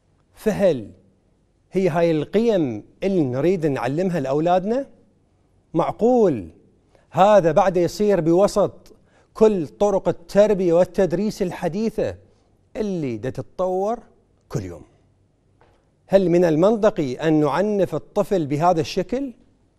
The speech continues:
ترى التربية سبقت كلمة التعليم. معقول الضرب والعنف يعتبر تربية؟ مع كل الحب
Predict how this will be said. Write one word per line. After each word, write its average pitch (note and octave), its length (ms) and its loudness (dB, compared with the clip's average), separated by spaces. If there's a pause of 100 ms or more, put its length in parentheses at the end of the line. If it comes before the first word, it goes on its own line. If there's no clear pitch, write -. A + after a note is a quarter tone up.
(920)
ترى - 140 -6
التربية D3 720 -8 (760)
سبقت - 880 -10
كلمة F#3 420 -4
التعليم. - 540 -16 (920)
معقول F3 340 -6
الضرب D#3+ 480 0 (360)
والعنف D#3 800 -4 (920)
يعتبر C#3 640 -2 (300)
تربية؟ F#3 500 -6 (1500)
مع D#3 140 -4
كل A#3 280 0
الحب G#3 360 0